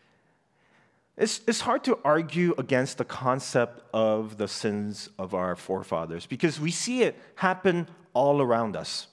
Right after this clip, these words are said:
all the time. Whether it's our parents, our grandparents, or the sins of others that impact us, we're, we are shaped and formed by the history of our ancestors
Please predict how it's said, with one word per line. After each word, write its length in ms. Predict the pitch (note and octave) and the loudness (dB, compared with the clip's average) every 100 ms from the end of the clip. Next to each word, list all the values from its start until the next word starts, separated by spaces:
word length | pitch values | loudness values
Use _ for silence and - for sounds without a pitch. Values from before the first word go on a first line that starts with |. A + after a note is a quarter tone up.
| - - | -6 0
all 160 | G#2+ | 0
the 100 | A2+ | 0
time. 400 | B2 G2 F2+ F2+ | -4 -6 -6 -2
Whether 260 | A2+ D3+ F3+ | 0 2 2
it's 240 | E3 - | 0 4
our 160 | D3 C#3+ | 4 4
parents, 720 | - E3+ E3 E3 D#3+ - - - - - - | 2 2 2 2 -2 -10 -14 -20 -20 -8 -4
our 100 | G2 | 0
grandparents, 720 | B2 F3+ F#3 D#3+ D3 D#3 A#2 | 2 2 2 0 2 0 -2
or 40 | |
the 100 | G#2+ | -6
sins 420 | - E3+ E3 D#3+ | -2 0 0 2
of 120 | C3 | 2
others 380 | B2 C#3 D3 D3 | 2 2 0 2
that 220 | A2+ A#2 | 0 0
impact 480 | C3+ B2 - A#2+ - | -2 -4 -2 -4 -2
us, 380 | - C#3 D3 - - - - - | 2 2 0 -8 -14 -20 -20 -14
we're, 340 | C3+ D#3 E3+ E3 C#3 | 0 4 4 2 -4
we 200 | G3 G3 | 0 0
are 260 | - D3+ | 2 0
shaped 560 | D3+ - E3+ E3+ F#3 - | -2 -4 0 0 -2 -4
and 180 | A#2 A2 | -4 -6
formed 640 | - C#3+ C#3 A#2 F#2 F2+ - _ _ - | -6 -2 0 0 -2 -8 -18 _ _ -2
by 100 | G#2 | 0
the 120 | G2+ | 0
history 640 | - D3 C#3 - C3 B2 | -2 -4 -4 -6 -4 -2
of 200 | A#2+ G2+ | -2 -4
our 140 | F#2+ F#2 | -4 -6
ancestors 1040 | G2+ A2+ - A2 G#2 - G#2+ G2+ G2 - | -4 -4 -4 -4 -4 -4 -4 -4 -4 -10